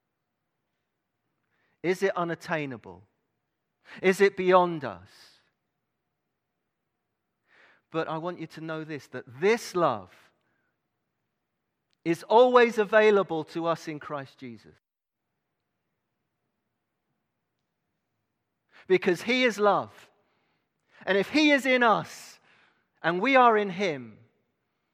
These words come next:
then we are filled with love. And we can go on being filled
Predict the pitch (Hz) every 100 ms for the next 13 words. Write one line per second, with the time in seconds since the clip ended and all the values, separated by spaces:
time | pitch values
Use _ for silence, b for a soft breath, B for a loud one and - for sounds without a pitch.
0 | _ 156 156 160 156 143 - - 151 135
1 | 123 113 92 87 _ _ _ _ _ _
2 | _ _ _ _ _ _ _ _ _ _
3 | _ _ _ _ _ _ _ _ _ _
4 | _ _ _ 120 127 - 120 120 117 113
5 | 123 127 110 - 95 87 -